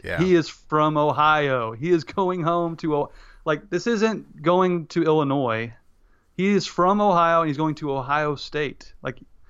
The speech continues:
Speaker 2: the bluest of the blue bloods, and he's getting paid more money.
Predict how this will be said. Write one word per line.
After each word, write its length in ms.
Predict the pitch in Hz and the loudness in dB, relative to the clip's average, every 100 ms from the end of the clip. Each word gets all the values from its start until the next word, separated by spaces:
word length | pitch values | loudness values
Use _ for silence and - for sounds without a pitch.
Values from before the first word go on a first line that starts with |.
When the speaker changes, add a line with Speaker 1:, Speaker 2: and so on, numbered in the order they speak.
| - - - | -20 -20 -6
Speaker 2:
the 100 | 156 | -2
bluest 640 | 143 175 214 208 - - - | 2 4 6 4 2 -10 -14
of 100 | 147 | -10
the 60 | 151 | -6
blue 240 | 160 196 | -4 -2
bloods, 680 | 151 127 107 113 - - - _ _ _ - | -2 -2 -2 -8 -20 -20 -20 _ _ _ -20
and 140 | - 147 | -8 -6
he's 100 | 147 | -2
getting 180 | 170 170 | -2 -2
paid 280 | - 175 | 0 2
more 180 | 165 165 | 2 -2
money. 480 | 160 175 160 113 110 | 0 0 -2 -6 -14